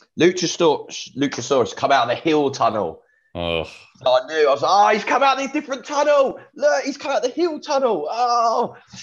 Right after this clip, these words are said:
Speaker 1: Um, I can't believe it. Um, and then I was just like, uh, do you know what struck me again? <sighs>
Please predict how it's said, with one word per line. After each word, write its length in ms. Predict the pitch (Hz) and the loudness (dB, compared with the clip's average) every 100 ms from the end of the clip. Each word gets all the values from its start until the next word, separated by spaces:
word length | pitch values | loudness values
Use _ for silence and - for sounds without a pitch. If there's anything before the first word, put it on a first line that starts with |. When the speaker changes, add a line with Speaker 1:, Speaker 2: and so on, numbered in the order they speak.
| - - | -10 -2
Speaker 1:
Um, 440 | 143 147 135 127 - _ - | 0 2 -2 -4 -16 _ -14
I 40 | |
can't 220 | - 277 226 | -2 -2 0
believe 300 | 247 262 240 | -4 -2 0
it. 220 | 202 - - | 0 0 2
Um, 440 | 139 139 139 127 _ _ - _ _ _ _ | 4 4 0 -4 _ _ -20 _ _ _ _
and 100 | 127 | -6
then 100 | 131 | -4
I 60 | 123 | -2
was 120 | 120 | -2
just 160 | 123 117 | -6 -6
like, 240 | 110 107 | -6 -4
uh, 320 | 107 101 98 95 | -4 -4 -4 -6
do 60 | - _ _ _ _ 147 | -12 _ _ _ _ -4
you 40 | |
know 60 | 170 | -2
what 120 | 175 | -2
struck 280 | 175 - 175 | -6 -8 -8
me 60 | 165 | -8
again? 480 | 165 170 170 131 95 _ _ | -8 -6 -6 -8 -18 _ _
<sighs> 40 | - | -20